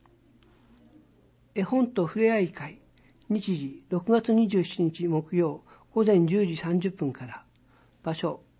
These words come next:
泉保育園仲良し文庫。対象、ゼロ歳から四歳の子どもと保護者。テーマ、雨の日のお楽しみ。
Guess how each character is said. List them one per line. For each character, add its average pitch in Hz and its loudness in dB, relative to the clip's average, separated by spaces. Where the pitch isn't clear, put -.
泉 220 2
保 190 0
育 208 0
園 156 2
仲 156 0
良 196 2
し 190 -10
文 156 -2
庫。 - -20
対 196 -4
象、 165 -6
ゼ 185 2
ロ 226 4
歳 226 0
か 202 -2
ら 175 2
四 196 2
歳 185 -2
の 156 0
子 165 -10
ど 170 0
も 175 0
と 165 -12
保 180 -2
護 180 2
者。 170 -10
テ 208 0
ー - 4
マ、 139 -2
雨 214 0
の 220 2
日 180 -2
の 165 0
お 147 -4
楽 160 -4
し 156 -8
み。 139 -8